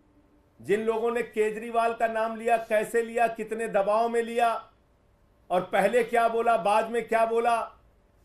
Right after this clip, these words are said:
ये सारा कुछ बता दिया, तो उसमें गोवा की कहानी तैयार करो कि जो कोई भी झूठी कहानी तैयार करो,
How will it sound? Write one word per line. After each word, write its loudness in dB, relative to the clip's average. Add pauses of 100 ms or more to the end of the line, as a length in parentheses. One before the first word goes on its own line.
(160)
ये -4
सारा 2
कुछ -8
बता 0
दिया, -2 (1500)
तो -4
उसमें -6
गोवा 0
की -10
कहानी -2
तैयार -2
करो -6
कि -10
जो -10
कोई -4
भी -6
झूठी -6
कहानी -4
तैयार 0
करो, -4